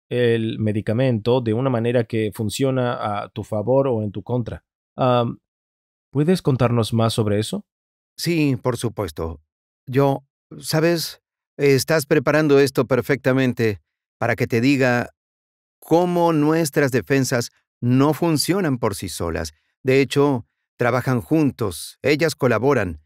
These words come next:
Speaker 2: y a través de estas conexiones pueden ayudarnos a resistir enfermedades como el cáncer. Entonces,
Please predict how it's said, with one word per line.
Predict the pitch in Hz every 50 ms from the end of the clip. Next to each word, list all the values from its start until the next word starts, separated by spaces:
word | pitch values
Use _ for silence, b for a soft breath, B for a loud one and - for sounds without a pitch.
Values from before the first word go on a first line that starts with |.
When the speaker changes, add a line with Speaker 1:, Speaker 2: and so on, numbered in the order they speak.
| _ _ _ _ _ _
Speaker 2:
y | - 135 131 131 127 123 120 117 - - _
a | - 120 123
través | 110 127 131 143 190 196 185 143
de | 143 165
estas | 180 - - 170 135 -
conexiones | - 135 117 107 95 - - 160 135 101 90 85 - - _ _ _ _ _ _ _ _ -
pueden | 147 151 175 180 185
ayudarnos | 196 170 190 175 160 160 151 151 156 139 -
a | 160 127
resistir | 131 120 - 123 - - - 135
enfermedades | 127 117 - 139 120 113 120 117 104 101 95 90 98 101 95 - - _
como | - 123 117 110
el | 104 -
cáncer. | 147 143 127 104 - - 78 71 - _ _ _ _ _ _ _ _
Entonces, | - 135 139 139 147 131 113 - 110 101 - -